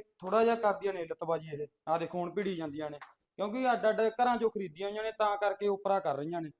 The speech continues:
ਇਹ ਜੈਡ ਬਲੈਕ ਹੈ, ਇਹ ਵੀ ਬਾਈ ਹਜ਼ਾਰ ਰੁਪਏ ਦੀ ਮਿਲ ਜੂ ਬਈ। ਝੋਲੀ ਝੂਲੀ ਇਹਨੂੰ ਵੀ ਬਹੁਤ ਵਧੀਆ ਲੱਗੀ ਆ। ਹੈਡ ਕਰੋ ਚੈੱਕ ਤੁਸੀਂ, ਸਿੰਘ ਕਰੋ ਚੈੱਕ, ਪੂਰੀ ਜੈਡ ਬਲੈਕ ਦੇ ਵਿੱਚ ਹੈ। ਵਧੀਆ ਸੀਮਨ ਦੀਆਂ ਕੱਟੀਆਂ ਨੇ, ਘਰਾਂ 'ਚੋਂ ਖਰੀਦੀਆਂ ਹੋਈਆਂ। ਤੇ ਮਰਵਾ ਦੇ ਅੱਗੇ ਕੈਮਰਾ, ਇਹਨੂੰ ਵੀ ਰਿੰਗ ਸਿੰਘ ਲੱਗਿਆ ਦੇਖੋ,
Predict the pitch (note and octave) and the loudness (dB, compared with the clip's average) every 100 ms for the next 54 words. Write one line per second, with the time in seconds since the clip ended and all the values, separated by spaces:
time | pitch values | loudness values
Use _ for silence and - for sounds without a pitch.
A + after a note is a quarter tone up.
0 | _ - - - - G3 A#3 A3 G#3+ G#3+ | _ -16 -14 -16 -2 0 4 2 2 4
1 | A3+ A3+ A#3 G#3 A#3+ G#3+ G3+ G3 G3 F#3 | 4 6 6 4 0 0 -2 0 2 2
2 | F#3+ F#3+ F#3 F3+ F3 F3+ F#3+ F3 _ _ | -2 -6 -6 -10 -8 -4 -4 -6 _ _
3 | _ _ _ _ A#3 A#3 A#3 A#3+ B3+ A#3 | _ _ _ _ 4 4 4 -2 2 2
4 | G#3 A3+ B3+ A#3+ A3+ A3 A#3 B3+ A#3+ A3+ | 2 -4 4 4 4 -2 -2 0 0 -2
5 | A3 A3 G#3+ F#3+ F#3+ G3+ G3+ G3 G#3 - | 0 2 2 0 0 -2 0 0 -2 -4
6 | G3+ G#3 G3 F3 D3+ D#3 D#3 D3+ D3+ C#3 | -6 -10 -10 -6 -6 -4 -4 -4 -6 -8
7 | C3+ _ _ _ G3+ G#3 A#3 G3+ G3+ A3 | -12 _ _ _ -4 -2 2 2 2 2
8 | G#3+ G#3+ G#3 G#3 G#3+ - A#3 A3+ G3 B3 | 4 2 2 0 -2 0 -2 0 0 0
9 | B3 A3+ A3 A3 A3 G#3+ - G#3+ G3 D3 | 0 -6 -16 -14 -10 -8 -6 -4 -4 -2
10 | F#3 F#3+ F3 E3 E3 C#3+ D#3+ D#3 C#3+ - | -2 -2 -2 -6 -8 -6 -6 -6 -8 -14
11 | _ _ _ _ _ F#3+ F#3+ F#3+ F#3 F#3 | _ _ _ _ _ -6 0 4 6 6
12 | F#3 F3+ C#3 C#3 C#3 D3 F3+ G3+ A#3+ A3+ | 4 0 -2 -4 -6 -2 -2 -2 -6 -8
13 | F#3 F3+ E3+ E3 D#3 D#3+ D#3+ - D3 | -10 -12 -8 -6 -4 -6 -8 -12 -14